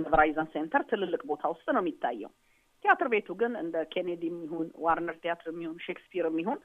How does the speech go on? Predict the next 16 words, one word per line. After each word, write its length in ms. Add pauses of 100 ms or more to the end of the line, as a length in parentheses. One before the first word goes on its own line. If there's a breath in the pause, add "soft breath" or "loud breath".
(140)
አንተም 480
አይተኸዋል። 560
የተመልካቹን 680
ቁጥር 220
አነስ 320
ባለበት 460
መድረክ 300
ላይ 120
ነው 120
የሚታየው። 480 (360 soft breath)
እንዳልኩት 460
በድጎማ 420
የሚካሄዱ 600
ጥበቦች 480
እንደሆኑ 320 (180)
ይታወቃል። 680